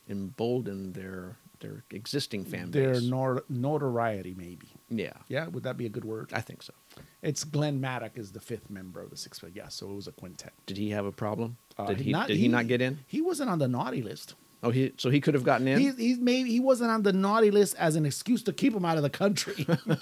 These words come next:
Speaker 2: <laughs> Good move, U S government. <laughs> Don't let those, those turpentooties come in.
Speaker 1: Now, if I was on the government side, I would think, if these are artists and they're coming here to perform, they should get, like, "Okay,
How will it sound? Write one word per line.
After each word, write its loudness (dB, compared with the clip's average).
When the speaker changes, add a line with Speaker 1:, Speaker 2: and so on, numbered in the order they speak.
Speaker 2:
<laughs> -10
Good 4
move, 4
U 10
S 10
government. 6
<laughs> -6
Don't 6
let 10
those, 8
those 8
turpentooties 8
come -4
in. -6
Speaker 1:
Now, 2
if 0
I 6
was 4
on 8
the 4
government 2
side, 0
I 2
would -2
think, -2
if -6
these 4
are 2
artists 2
and -6
they're -2
coming -4
here -2
to -6
perform, -4
they 6
should 0
get, 2
like, -2
"Okay, -6